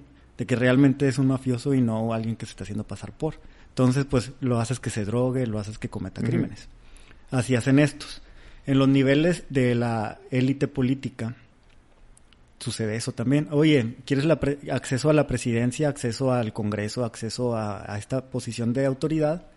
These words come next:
Speaker 1: Vas a tener que hacer algo por tus patrones, por la gente que te va a poner en esa posición.
Speaker 2: Ujú.
Speaker 1: Entonces
Speaker 2: Y no está el idealista de que a mí la posición me la da el pueblo.
Speaker 1: Muerto.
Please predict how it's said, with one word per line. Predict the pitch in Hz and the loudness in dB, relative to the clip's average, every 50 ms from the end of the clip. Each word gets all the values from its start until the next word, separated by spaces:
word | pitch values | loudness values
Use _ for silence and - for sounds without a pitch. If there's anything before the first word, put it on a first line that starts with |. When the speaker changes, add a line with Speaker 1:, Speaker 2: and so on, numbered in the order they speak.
| - - _ _ _ _ | -20 -20 _ _ _ _
Speaker 1:
Vas | 117 120 107 120 | -8 -6 -6 -6
a | 120 | -4
tener | - 120 113 107 - | -4 -2 -2 -2 -2
que | - 117 | -4 -6
hacer | - 123 117 117 | -4 -4 -2 -2
algo | 113 113 113 113 120 123 120 - - - - - - - | -2 -2 -2 -2 -2 -2 -4 -6 -14 -20 -20 -20 -20 -6
por | - 123 120 117 | -2 -2 0 0
tus | 110 - 110 - | -2 -4 -10 -10
patrones, | - 110 101 - - 127 147 160 156 127 - - | -8 -10 -8 -4 0 2 2 2 2 0 -2 -4
por | - - 123 113 | -6 -4 -4 -2
la | 120 113 107 | -2 -4 -4
gente | - - 120 113 - 139 131 | -2 -4 -4 -2 -2 -4 -4
que | - 139 | -4 -4
te | - - | -4 -2
va | 120 110 | -2 -2
a | 107 - | -4 -4
poner | - 127 117 120 110 | -4 -2 -2 0 0
en | 110 113 113 | 0 -2 -2
esa | - 120 110 | -4 -6 -8
posición. | - 110 - - 101 - - 131 117 110 - - - | -10 -12 -14 -14 -10 -6 -4 -4 -4 -4 -6 -8 -4
Speaker 2:
Ujú. | - 143 127 127 120 120 - - - - - - - - - - - - - - - - - - - - - - - | -4 -2 0 -2 -2 -4 -6 -14 -20 -20 -20 -20 -20 -20 -20 -20 -20 -20 -20 -20 -20 -20 -20 -20 -20 -20 -20 -4 0
Speaker 1:
Entonces | 135 127 120 123 135 127 127 127 123 - 139 135 | 2 2 2 4 4 4 4 4 2 2 4 4
Speaker 2:
Y | 135 | 6
no | 135 | 6
está | 131 127 - 151 | 6 6 4 4
el | 147 156 | 6 6
idealista | 156 151 147 139 127 131 135 131 - - 147 | 6 6 6 4 6 4 4 2 2 2 2
de | 135 131 - | 2 2 0
que | - 104 | -2 -4
a | 104 | -2
mí | 131 165 165 147 | -2 -2 -2 0
la | 139 123 120 - | -2 -2 -2 -2
posición | 127 120 120 120 117 - 147 151 | -2 -2 -2 -4 -2 -2 0 0
me | 147 | 0
la | 127 110 | 0 0
da | 127 | 0
el | 139 127 | -2 -2
pueblo. | - - - - - - - - - - - _ _ _ _ _ _ _ _ _ _ _ | -4 -6 -8 -10 -10 -12 -16 -20 -20 -20 -20 _ _ _ _ _ _ _ _ _ _ _
Speaker 1:
Muerto. | - 131 120 120 120 113 110 110 - - - - - | -2 0 2 2 2 0 0 -2 -4 -8 -12 -16 -18